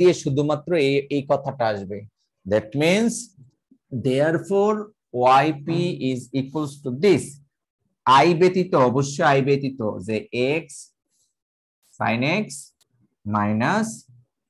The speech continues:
two by three cos x। It is our particular integral। তাহলে আমরা বুঝতে পেরেছি, যদি product of any two functions except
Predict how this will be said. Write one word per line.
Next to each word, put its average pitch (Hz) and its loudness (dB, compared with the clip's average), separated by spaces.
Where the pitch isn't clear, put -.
two 110 -2
by 120 0
three 156 -4
cos 104 -6
x। 98 -12
It 143 -4
is 143 0
our 165 0
particular 120 -2
integral। 87 -10
তাহলে 151 4
আমরা 180 2
বুঝতে 156 0
পেরেছি, 190 0
যদি 185 2
product 170 2
of 180 4
any 160 0
two 170 4
functions 160 0
except 165 -2